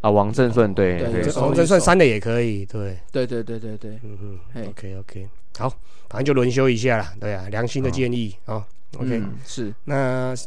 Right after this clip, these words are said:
Speaker 3: 中信兄弟的讲完了，我们来讲乐天的。那乐天讲到过劳，这一位也是啦，林立。
Speaker 2: 哎。
Speaker 3: 哦，那这几年就是基本上，
Speaker 2: 哦，很明显过劳。哎。
Speaker 3: 他这几年就是中职最强的打者嘛，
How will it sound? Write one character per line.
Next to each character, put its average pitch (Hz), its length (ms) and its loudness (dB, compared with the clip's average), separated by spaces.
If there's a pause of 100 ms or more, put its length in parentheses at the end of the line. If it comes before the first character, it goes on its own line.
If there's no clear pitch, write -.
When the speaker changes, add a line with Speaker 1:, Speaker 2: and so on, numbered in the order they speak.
Speaker 3:
中 135 180 0
信 135 200 0
兄 131 200 0
弟 131 200 -2
的 104 340 -2
讲 107 220 -6
完 107 180 -2
了， 117 100 -2
我 113 60 -2
们 113 160 -2
来 113 160 0
讲 101 260 -6
乐 135 160 2
天 120 240 0
的。 113 200 -4
那 165 80 4
乐 196 80 8
天 190 160 6
讲 143 120 0
到 165 80 4
过 165 220 4
劳， 117 240 4 (140)
这 151 140 2
一 143 40 4
位 147 160 6
也 101 180 0
是 117 260 -4
啦， 92 180 -6 (140)
林 120 220 -2
立。 139 160 4
Speaker 2:
哎。 110 220 0 (460)
Speaker 3:
哦， 113 100 -4
那 143 140 4
这 - 80 6
几 127 120 0
年 110 160 -2
就 143 120 4
是 160 160 4
基 175 160 4
本 120 100 2
上， - 0 -
Speaker 2:
哦， - 0 -
很 - 0 -
明 - 0 -
显 - 0 -
过 170 140 10
劳。 123 200 4 (420)
哎。 143 160 0
Speaker 3:
他 147 100 2
这 170 160 2
几 120 180 -4
年 120 180 0
就 135 120 0
是 139 120 0
中 135 220 2
职 104 180 -6
最 113 220 -2
强 87 180 -6
的 85 80 -6
打 87 220 -6
者 - 180 -8
嘛， 67 120 -8